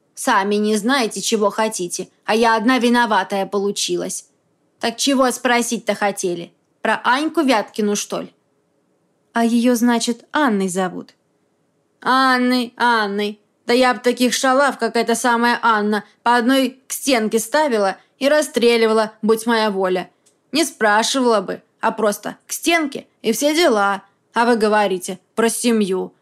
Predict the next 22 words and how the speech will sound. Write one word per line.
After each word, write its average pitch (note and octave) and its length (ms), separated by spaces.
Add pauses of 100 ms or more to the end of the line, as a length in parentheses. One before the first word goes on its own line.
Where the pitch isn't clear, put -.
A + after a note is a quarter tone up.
(100)
Видала D#4 580
я C4 140
такую A3+ 400
семью". G3 540 (960)
"А B3 140
что, G3+ 380
не G3+ 320
было E4 260
семьи, F#3+ 420
да?" A#3+ 200 (920)
"Ну, F4 200
как G3+ 280
сказать. G3 640 (160)
Поначалу A#3 680
вроде C4+ 360
все A#3 320
у C4 60
них D4+ 240
нормально G3+ 600
было". F#3 420 (1800)
Наташа E4+ 460
вздохнула, C4+ 720